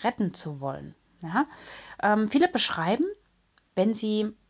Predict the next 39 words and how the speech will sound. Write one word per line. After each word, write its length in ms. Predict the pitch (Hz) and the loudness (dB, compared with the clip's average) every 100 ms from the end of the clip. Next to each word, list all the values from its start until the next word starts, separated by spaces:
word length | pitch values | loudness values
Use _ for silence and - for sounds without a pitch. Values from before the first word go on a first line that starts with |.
| _ | _
in 100 | 185 | -2
ihrer 180 | 185 175 | 0 -2
Beziehung 580 | 170 180 - - 233 226 | -4 -8 -4 0 0 0
einfach 340 | 190 190 185 - | -2 0 -2 -2
an 140 | 180 | -8
einem, 460 | 180 175 170 165 175 - | -6 -6 -6 -6 -10 -10
an 140 | 180 | -8
einem 260 | 165 175 180 | -4 -4 0
Punkt 200 | 254 269 | 0 2
angekommen 520 | 202 220 - 202 202 | 0 0 -2 0 0
sind, 240 | 196 180 | 0 -2
wo 100 | 175 | 0
sie 140 | 196 196 | 0 0
so 260 | 180 190 | 2 2
nicht 220 | 202 185 | 2 2
mehr 180 | 175 160 | -2 -2
weitermachen 640 | 147 175 185 147 143 151 147 | -2 -4 -4 -6 -6 -8 -4
wollen, 340 | 147 180 269 - _ _ _ - _ _ _ - - - | -2 -2 -4 -8 _ _ _ -20 _ _ _ -20 -20 -2
dass 160 | 208 | 0
die 100 | - | 0
Partnerschaft 600 | 220 185 202 202 180 - | -2 -2 0 -2 -4 -4
nur 100 | 220 | 0
noch 120 | 226 | 2
aus 180 | 214 180 | 2 0
Kritik 380 | - 180 165 - | -2 -4 -6 -10
besteht. 380 | - - 151 - - - - | -10 -8 -8 -12 -20 -20 -20
Es 80 | - | -8
wird 100 | 202 | -2
nur 140 | 220 | 4
noch 160 | 247 233 | 4 4
gestritten, 580 | 233 214 - 233 233 226 | -2 -8 -4 -4 -2 -2
es 220 | 202 - | -2 -4
wird 160 | 214 220 | -4 -2
nur 100 | 226 | 0
noch, 240 | 226 220 - - - - - | 0 -2 -12 -18 -16 -18 -2
äh, 220 | 220 214 | 0 2
geschimpft 720 | 214 - 226 233 233 - - | 2 4 4 4 2 -2 -4
und, 380 | 208 208 208 202 | 0 2 2 2
ähm, 440 | 202 196 196 190 | 2 2 0 -2